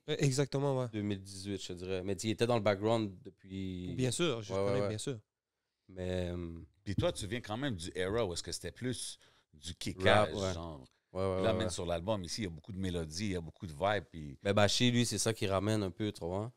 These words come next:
Speaker 2: Moi,
Speaker 3: Ok.
Speaker 2: à la base, je suis pas trop un gars mélodieux, puis tout,
Speaker 3: Ouais, mais
Speaker 2: mais
Speaker 3: tu drops une couple de mélodies
Speaker 2: Ouais,
Speaker 3: quand
Speaker 2: je suis
Speaker 3: même, là,
Speaker 2: capable,
Speaker 3: non ?
Speaker 2: mais la vérité, c'est
Speaker 3: I
Speaker 2: que
Speaker 3: heard
Speaker 2: c'est
Speaker 3: that, man.
Speaker 2: Bachi qui a comme, dans le, le mouvement X L V, c'est lui qui ramène les mélodies, tu vois, puis on se complète. Moi, je, j'amène d'autres éléments, genre, mais
Speaker 3: Yeah.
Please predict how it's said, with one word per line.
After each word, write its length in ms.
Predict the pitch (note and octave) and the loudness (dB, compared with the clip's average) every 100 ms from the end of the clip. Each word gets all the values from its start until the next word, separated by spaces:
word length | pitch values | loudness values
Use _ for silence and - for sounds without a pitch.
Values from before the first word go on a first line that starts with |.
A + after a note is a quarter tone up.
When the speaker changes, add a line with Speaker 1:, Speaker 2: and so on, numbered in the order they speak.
| - | -2
Speaker 2:
Moi, 160 | G2+ | 6
Speaker 3:
Ok. 40 | A2+ | 6
Speaker 2:
à 40 | |
la 120 | G#2 | 6
base, 200 | F2+ G#2+ | 6 6
je 40 | A2 | 4
suis 80 | - | 2
pas 120 | G2 | -4
trop 160 | - G#2 | -2 -2
un 60 | |
gars 140 | F#2+ G2 | 0 0
mélodieux, 560 | F#2+ F#2+ F2 F#2+ G2+ | 0 -2 -4 -6 -6
puis 160 | F2+ _ | -8 _
tout, 160 | - G#2+ | -18 -6
Speaker 3:
Ouais, 140 | A2 G2 | 0 2
mais 60 | F2 | 0
Speaker 2:
mais 60 | |
Speaker 3:
tu 100 | E2+ | -2
drops 220 | G2+ D3+ G2+ | 0 0 0
une 80 | |
couple 160 | F#2 F#2+ | -8 -6
de 80 | F#2+ | -6
mélodies 300 | F2+ F2+ F2 | -4 -2 4
Speaker 2:
Ouais, 100 | A2+ | 4
Speaker 3:
quand 60 | |
Speaker 2:
je 60 | E2+ | 4
suis 100 | F#2 | 2
Speaker 3:
même, 80 | A2+ | 4
là, 100 | G#2 | 4
Speaker 2:
capable, 300 | A#2 C3 D3+ | 8 8 8
Speaker 3:
non ? 60 | G2+ | 4
Speaker 2:
mais 380 | G2+ G2 F#2+ F#2+ | 4 6 6 6
la 100 | F#2 | 2
vérité, 480 | F#2+ F#2+ F2+ A2 | 0 -4 -4 -4
c'est 160 | G#2+ G#3+ | -2 0
Speaker 3:
I 40 | |
Speaker 2:
que 40 | G3 | 4
Speaker 3:
heard 120 | D3 | 6
Speaker 2:
c'est 60 | B2 | 8
Speaker 3:
that, 100 | C#3 | 8
man. 120 | - | 8
Speaker 2:
Bachi 340 | C3 G#2+ A#2+ A#2 | 6 4 2 0
qui 120 | A2+ | 0
a 40 | F#2+ | 0
comme, 380 | G#2 G2+ G2 G2+ _ _ _ | 2 2 0 -4 _ _ _
dans 160 | G2 G2 | 2 4
le, 220 | G2 - _ _ _ _ | 4 -2 _ _ _ _
le 100 | - | -2
mouvement 320 | G2+ G#2 G#2 A2 | 2 4 4 4
X 200 | G#2 A2 | 4 2
L 100 | G2 | 4
V, 140 | B2 | 4
c'est 160 | - G#2 | 2 0
lui 100 | G#2+ | 0
qui 100 | G#2+ | 2
ramène 220 | G#2 G2+ | 2 2
les 60 | G2 | 2
mélodies, 380 | F#2+ F#2 G2 | 0 -2 -4
tu 80 | A2+ C#3 | -8 -4
vois, 200 | G2+ - | -4 -4
puis 180 | F2+ F2+ | -4 -4
on 120 | F#2 | -4
se 80 | - | -6
complète. 380 | F2+ E2 G2 | -4 0 0
Moi, 100 | G2 | 0
je, 160 | F2+ - _ _ _ | -4 -6 _ _ _
j'amène 320 | - F2 F2 F#2 | -8 -6 -6 -4
d'autres 340 | F#2 F#2+ - | 0 0 0
éléments, 400 | F#2+ F#2 F#2+ G#2 | 2 2 4 2
genre, 220 | G2+ G#2 | 2 -2
mais 160 | G2 E2 | -2 -4
Speaker 3:
Yeah. 300 | F2+ E2+ | -4 -6